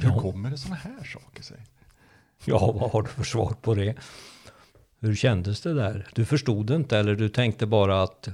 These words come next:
Speaker 2: "Okej, jag kör på detta för jag litar på mina, eller på
Speaker 1: Jo, men
Speaker 2: mitt
Speaker 1: det
Speaker 2: inre"?
Speaker 1: fanns så redan i mig då, det har jag känt tidigare i livet.
Speaker 2: Mm.
Speaker 1: Den där typen utav energi kring livsval, kan jag säga, de litar jag på, den litar jag på.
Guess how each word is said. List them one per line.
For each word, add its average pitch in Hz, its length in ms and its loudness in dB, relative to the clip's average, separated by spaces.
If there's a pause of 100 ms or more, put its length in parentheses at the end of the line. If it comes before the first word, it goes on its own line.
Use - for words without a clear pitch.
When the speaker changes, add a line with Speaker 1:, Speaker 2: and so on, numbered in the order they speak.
(100)
Speaker 2:
"Okej, 117 460 2
jag 117 160 4
kör 110 200 4
på 117 140 -2
detta 131 400 0
för - 140 -4
jag 104 240 4
litar 110 440 0
på 131 180 0
mina, 120 460 4 (1040)
eller 120 180 2
på 135 60 0
Speaker 1:
Jo, 127 60 6
men - 20 8
Speaker 2:
mitt 135 120 10
Speaker 1:
det 135 60 6
Speaker 2:
inre"? 120 120 8
Speaker 1:
fanns 127 200 4
så 123 240 2
redan 107 360 0
i 101 100 0
mig 101 200 2
då, 107 240 2
det 98 100 2
har 110 60 2
jag 107 80 -2
känt 95 280 -4
tidigare 95 400 -2
i 98 40 0
livet. - 520 -4 (300)
Speaker 2:
Mm. 117 240 0 (880)
Speaker 1:
Den 135 280 2
där 175 220 2
typen 104 360 -4
utav 92 200 -4
energi 87 640 -4 (640)
kring 90 500 -4
livsval, 104 1040 -2
kan - 120 -4
jag 87 80 -4
säga, 92 300 -6 (1000)
de 113 240 0
litar 87 300 -6
jag 98 100 -6
på, - 80 -12
den 110 240 -4
litar 92 240 -6
jag - 100 -8
på. - 180 -12